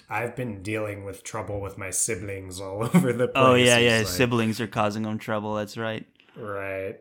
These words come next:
Speaker 1: So I think he's kinda been in a mode of, we haven't seen a ton of, uh, Baez in a while if we
Speaker 2: Kalula's
Speaker 1: if we're coming
Speaker 2: gone,
Speaker 1: through,
Speaker 2: so
Speaker 1: like
Speaker 2: it says in, uh,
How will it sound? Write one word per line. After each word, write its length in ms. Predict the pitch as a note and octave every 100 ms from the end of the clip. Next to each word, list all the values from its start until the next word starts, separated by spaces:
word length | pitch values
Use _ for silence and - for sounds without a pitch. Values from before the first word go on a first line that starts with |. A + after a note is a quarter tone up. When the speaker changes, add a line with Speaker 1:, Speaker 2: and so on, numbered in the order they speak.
| _ _ -
Speaker 1:
So 280 | - A#2 G#2 A2+
I 80 | G#2+
think 260 | - D#3+ -
he's 200 | D#3 -
kinda 320 | - F3+ F#3
been 260 | C#3 C3+
in 120 | C3+ B2
a 60 |
mode 520 | G#2+ G#2+ A2 G#2+ G#2+
of, 600 | G#2+ A2+ G2+ F#2+ F#2 F2 - _ _ _ _ _ _ _ _ _ _ _
we 140 | C3
haven't 240 | D3+ E3 -
seen 180 | D3 B2
a 80 | G2+
ton 480 | - A#2 A#2+ C#3 D3+
of, 440 | D3+ D3+ C#3 C#3+ - _
uh, 180 | F3+ E3
Baez 1000 | C#3+ C3 B2+ C3+ C#3 C3 C3+ C3+ B2+ A#2 - -
in 160 | D#3 B2+
a 60 |
while 640 | A#2+ A2+ A#2+ B2 B2 A#2+ A#2+
if 160 | A#2+
we 400 | A#2+ A#2 A2+ A2 _
Speaker 2:
Kalula's 720 | - C#3 A2+ C#3+ C#4 C#4+ A#2+
Speaker 1:
if 60 | G#2+
we're 80 | A#2+
coming 260 | A#2 A2+ G#2+
Speaker 2:
gone, 60 |
Speaker 1:
through, 140 | G#2+ A#2+
Speaker 2:
so 260 | A2+ A2+
Speaker 1:
like 100 | A2
Speaker 2:
it 40 | G#2
says 560 | - A#2 G#2 G2+ G2+
in, 300 | G#2+ G#2 G#2
uh, 340 | G#2 G#2 G#2+